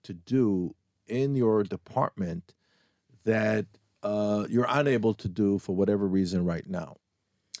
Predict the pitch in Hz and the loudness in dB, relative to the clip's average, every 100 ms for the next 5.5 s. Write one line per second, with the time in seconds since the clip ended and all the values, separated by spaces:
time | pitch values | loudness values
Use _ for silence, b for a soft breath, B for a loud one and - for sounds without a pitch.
0 | b b b b b 120 120 127 131 123 | b b b b b 2 4 4 4 6
1 | 135 170 165 139 113 123 139 - 110 92 | 6 6 4 4 4 4 4 0 0 0
2 | 87 98 92 98 110 95 85 - _ - | 0 -2 -4 -2 0 0 -2 -8 _ -4
3 | 107 175 160 135 123 120 107 131 117 107 | 2 4 4 4 6 4 4 0 4 4
4 | 104 104 90 - 95 95 87 - - 117 | 4 4 2 2 -2 0 -2 -2 0 0
5 | - 156 156 87 71 | 2 2 2 2 -4